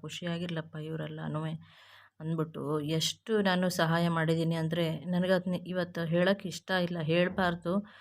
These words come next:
ನನ್ನ, ನನ್ನ, ಯಾಕಂದರೆ ನನ್ನ ಕ್ಯಾರೆಕ್ಟರ್ ಆ ಥರ ಅಲ್ಲ. ಮಾಡಿರೋ ಸಹಾಯನ ಹೇಳ್ಕೊಂಡು ತಿರುಗೋದು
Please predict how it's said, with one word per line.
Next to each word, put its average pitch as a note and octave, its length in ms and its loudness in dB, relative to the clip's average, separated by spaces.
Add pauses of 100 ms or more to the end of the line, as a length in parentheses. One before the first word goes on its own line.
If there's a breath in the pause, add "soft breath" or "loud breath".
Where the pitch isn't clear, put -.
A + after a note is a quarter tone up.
(320 loud breath)
ನನ್ನ, E3 460 -2
ನನ್ನ, E3+ 380 0
ಯಾಕಂದರೆ F3 340 0
ನನ್ನ E3+ 340 2
ಕ್ಯಾರೆಕ್ಟರ್ F3 480 0
ಆ D#3 100 0
ಥರ - 180 -6
ಅಲ್ಲ. D#3+ 320 -4
ಮಾಡಿರೋ D#3+ 440 2
ಸಹಾಯನ E3 460 0
ಹೇಳ್ಕೊಂಡು E3 760 2
ತಿರುಗೋದು D#3+ 580 -2